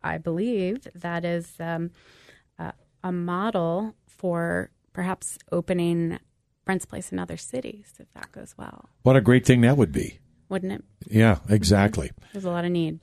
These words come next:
Speaker 2: Yeah. And when, so we talk about these events and, and, and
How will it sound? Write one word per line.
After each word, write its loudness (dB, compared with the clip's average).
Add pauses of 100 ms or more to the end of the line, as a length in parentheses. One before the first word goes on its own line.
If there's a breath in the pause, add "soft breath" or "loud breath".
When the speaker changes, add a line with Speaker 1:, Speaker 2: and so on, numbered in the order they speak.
Speaker 2:
Yeah. 4 (380 soft breath)
And 6
when, 0
so 4
we 6
talk 6
about 6
these 6
events 4
and, 2
and, -2
and 0